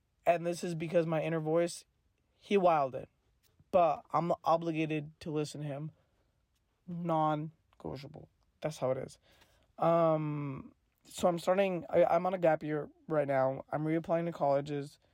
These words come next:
Um, I applied last year. I actually only applied to two. I didn't get into either.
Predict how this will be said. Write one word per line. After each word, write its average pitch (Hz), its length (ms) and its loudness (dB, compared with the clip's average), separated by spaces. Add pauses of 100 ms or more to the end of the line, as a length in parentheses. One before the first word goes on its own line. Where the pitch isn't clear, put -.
(600)
Um, 123 720 -2 (100)
I 139 40 -4
applied 170 300 2
last 156 340 2
year. 156 340 -2 (800)
I 143 100 -6
actually 156 220 -6
only 160 120 0
applied 151 280 2
to 156 60 -12
two. 139 260 -4
I - 40 0
didn't 156 180 -2
get 156 140 0
into 156 220 -2
either. 147 340 -2